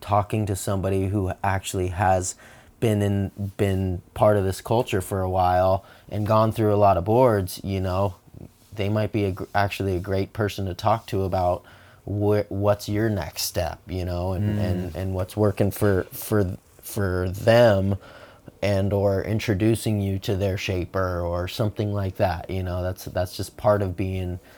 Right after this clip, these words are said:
Speaker 1: being, you know, a, a real deal surfer and being invested in the, in the culture.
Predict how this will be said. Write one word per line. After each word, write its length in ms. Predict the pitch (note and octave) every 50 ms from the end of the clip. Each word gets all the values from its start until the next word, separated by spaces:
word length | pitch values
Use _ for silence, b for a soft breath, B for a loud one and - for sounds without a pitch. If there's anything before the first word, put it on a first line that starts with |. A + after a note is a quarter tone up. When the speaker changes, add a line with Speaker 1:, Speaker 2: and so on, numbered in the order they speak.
| B B B B B B -
Speaker 1:
being, 600 | A2 G2+ F#2+ F#2+ F#2+ F#2 F#2 F2+ F2+ F2+ F2 - -
you 160 | - F#2 F#2+
know, 540 | F#2 G2+ G2+ G2+ G2+ G#2 - - F2+ F#2 - - _ _
a, 60 | F#2
a 40 | F#2
real 300 | F#2 F#2+ G2 F#2+ F#2+ F#2
deal 220 | F#2 F#2+ F2 F2
surfer 520 | F#2 - - G2+ F#2 F#2 - - G2 G2 F#2+
and 200 | F2+ F2+ F#2 E2+
being 220 | G#2+ G2+ F#2+ F#2+
invested 540 | F2+ F2+ F#2 F2 F2 F2 F#2 - - - F#2
in 160 | F#2 F2 F2 F2
the, 180 | G2+ - - -
in 120 | - F#2 F2+
the 80 | E2
culture. 540 | E2+ - - F#2 G2 - - G2 D#2 F2+ E2